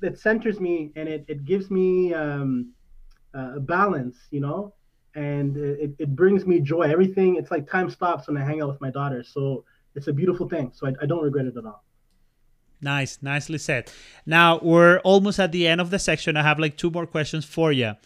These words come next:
Speaker 2: And,
Speaker 1: Yes.
Speaker 2: uh, uh, what's the single thing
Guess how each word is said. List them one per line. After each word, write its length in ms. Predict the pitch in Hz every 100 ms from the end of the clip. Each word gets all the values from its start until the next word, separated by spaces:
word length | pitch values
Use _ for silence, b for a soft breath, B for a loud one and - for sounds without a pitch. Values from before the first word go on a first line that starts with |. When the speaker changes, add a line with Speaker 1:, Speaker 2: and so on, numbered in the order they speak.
| B B B _
Speaker 2:
And, 380 | - 147 143 139
Speaker 1:
Yes. 20 |
Speaker 2:
uh, 280 | 147 143 143 139 _ -
uh, 280 | 156 147 147 _
what's 640 | 175 160 165 196 240 - -
the 140 | 220
single 540 | - - 196 196 202
thing 540 | 185 - 147 120 131